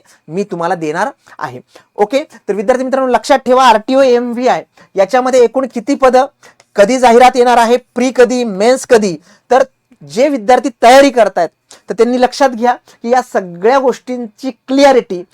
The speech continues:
या व्हिडिओमध्ये मी तुम्हाला देणार आहे. ओके, त्या-, त्यापूर्वी आरटीओ एमव्हीआय प्रिलिम आणि मेन्सची जर तुम्ही तयारी करत असाल आणि ऑफलाईन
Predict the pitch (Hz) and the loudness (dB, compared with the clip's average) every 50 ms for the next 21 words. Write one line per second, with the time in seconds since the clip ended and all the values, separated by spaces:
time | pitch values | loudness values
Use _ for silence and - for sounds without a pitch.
0 | _ _ - - - 208 208 196 233 240 233 233 220 233 233 233 220 - 208 208 | _ _ 0 0 2 2 2 2 2 2 2 2 0 -2 -2 -2 -4 -4 -2 -2
1 | 202 208 214 196 180 175 196 247 311 - - _ _ - _ _ - 165 160 131 | 0 0 0 0 -2 -2 0 -2 -2 -2 -6 _ _ -20 _ _ -8 -8 -8 -6
2 | 131 127 - _ _ - 208 - 294 302 339 - 226 _ _ 226 226 - - _ | -10 -12 -14 _ _ -4 -2 0 0 -2 -2 -4 -10 _ _ 0 0 0 -2 _
3 | - _ _ 262 254 262 262 277 277 277 285 311 262 233 226 240 226 - 277 285 | -20 _ _ 2 2 2 2 0 -2 0 2 2 4 4 4 2 2 0 0 2
4 | 277 277 262 254 254 254 262 269 269 269 277 302 330 - _ - 240 247 240 269 | 2 2 2 0 0 0 -2 -4 -2 0 0 0 -2 -4 _ -6 -6 -4 -2 -2
5 | 277 277 269 262 277 269 240 247 254 262 254 - - 285 277 269 262 247 269 254 | -2 -2 -2 -2 -4 -2 0 0 0 0 0 -2 -8 -6 -2 -2 -2 -4 -4 -8
6 | 262 247 247 240 247 254 262 262 254 254 247 247 240 269 269 311 - _ - - | -6 0 2 4 4 2 2 0 -2 -2 -2 -4 -6 -6 -6 -8 -8 _ -20 -20
7 | - _ - 240 254 226 220 214 - - 247 247 269 294 302 302 | -14 _ -4 -2 0 2 2 0 0 -2 -2 0 0 0 0 -2